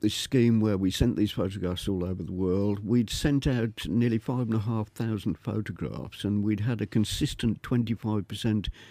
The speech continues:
acceptance rate by British photographers in all the foreign exhibitions, and also picked up sort of one trophy per exhibition, which was quite some going. And, uh, as I say, we did this for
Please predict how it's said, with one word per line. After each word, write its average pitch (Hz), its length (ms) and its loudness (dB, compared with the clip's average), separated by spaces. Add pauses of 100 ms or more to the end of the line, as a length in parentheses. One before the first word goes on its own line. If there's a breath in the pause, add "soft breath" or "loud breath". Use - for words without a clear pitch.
(180 loud breath)
acceptance - 640 -2
rate 98 260 -2
by 113 200 0
British 101 340 0
photographers 95 640 -4
in 110 140 2
all 101 180 -4
the 95 80 -6
foreign 92 340 -2
exhibitions, 98 680 -2 (540 loud breath)
and 117 520 4
also 120 360 2
picked - 320 0
up 123 120 0
sort 120 180 0
of 107 140 -2
one 127 260 2
trophy 110 540 0
per 110 380 2
exhibition, - 760 -2
which 87 240 -6
was 101 340 -6
quite 117 260 -4
some 104 220 0
going. 101 360 0 (480 loud breath)
And, 113 560 4
uh, 101 220 4
as 117 140 -2
I - 20 -2
say, 120 200 2
we 117 180 4
did 147 240 2
this 139 260 0
for - 240 0